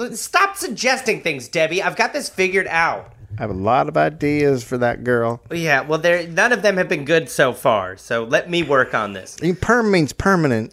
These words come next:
Speaker 1: You are an absolute idiot. Do you know that?
Speaker 2: Mm, I like curls.
Speaker 1: All right, this is
Speaker 2: Cynthia Ann seemed to accept that she would never return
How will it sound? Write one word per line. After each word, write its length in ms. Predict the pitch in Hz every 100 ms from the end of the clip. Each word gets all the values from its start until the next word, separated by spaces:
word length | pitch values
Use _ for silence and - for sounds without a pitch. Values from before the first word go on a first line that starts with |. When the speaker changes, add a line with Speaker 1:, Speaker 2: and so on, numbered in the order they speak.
| _ _ _ _ _ _ _ _ _ _ -
Speaker 1:
You 240 | 202 233
are 160 | 156 120
an 140 | 113 -
absolute 540 | 160 156 - 160 139 139
idiot. 380 | 139 117 104 120
Do 80 |
you 100 | 160 196
know 180 | 190
that? 360 | 190 190 190 -
Speaker 2:
Mm, 380 | 165 165 135 110 101 - -
I 80 | 123
like 400 | 139 131 - -
curls. 720 | - 131 139 123 92 - -
Speaker 1:
All 280 | 160 120 101
right, 400 | 90 87 87 - -
this 260 | 123 120 -
is 460 | 92 92 92 - - _ _ _ _ _ _ _ _ _ _ -
Speaker 2:
Cynthia 540 | - - 190 208 208
Ann 640 | 143 131 117 110 101 104 - _ -
seemed 320 | - 135 127
to 380 | 131 135 131 - _ _ -
accept 580 | - 127 - 147 113 -
that 140 | 123
she 140 | - 127
would 140 | 110
never 360 | 104 104 101 104
return 640 | 101 95 92 87 82 82